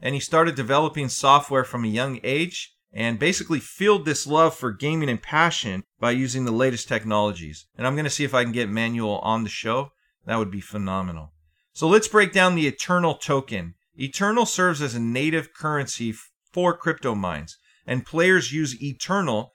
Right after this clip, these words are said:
to mint characters, mint spaceships, extending the lives of workers by hiring and buying or selling of the crypto mines marketplace. There's a maximum supply of five million Eternal tokens.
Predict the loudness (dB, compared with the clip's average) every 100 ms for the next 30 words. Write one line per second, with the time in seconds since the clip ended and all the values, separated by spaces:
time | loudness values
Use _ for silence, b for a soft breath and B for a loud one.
0 | _ -4 -2 0 2 0 -4 -2 2 2
1 | 2 0 0 -2 -2 -2 -4 -4 -2 -2
2 | -2 -2 -4 -6 -16 b b -10 -8 -2
3 | 0 0 0 0 4 6 6 2 -4 -2
4 | 2 2 2 -2 -2 -6 b b _ 4
5 | 4 4 4 6 4 0 -4 -8 -6 -4
6 | -6 -8 -4 2 2 2 -2 -4 -2 -2
7 | -2 -2 0 0 -2 -4 -10 _ -8 -4
8 | -4 0 -2 0 -2 2 2 0 0 0
9 | 0 -2 -12 -10 -10 -10 -18 _ _ _
10 | -4 -2 2 4 4 0 0 0 -2 -6
11 | 2 4 4 2 -6 2 4 4 0 -4
12 | -2 -2 -2 -4 -4 -8 -10 -8 -6 -6
13 | -4 -4 -4 -8 -12 -16